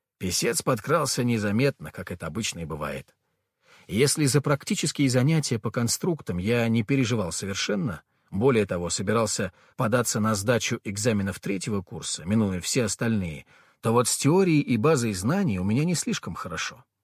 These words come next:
Элементарно некогда было. «Готовьте фрегат», приказал я, сдержав стон разочарования. «Решил снова показать всем, кто главный?»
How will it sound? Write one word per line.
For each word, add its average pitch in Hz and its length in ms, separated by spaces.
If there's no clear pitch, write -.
Элементарно 107 640
некогда 156 460
было. - 280
«Готовьте 120 640
фрегат», 92 580
приказал 104 440
я, 120 180
сдержав 101 460
стон 95 280
разочарования. 82 800
«Решил 113 380
снова 120 360
показать 120 420
всем, 117 280
кто 113 180
главный?» 113 500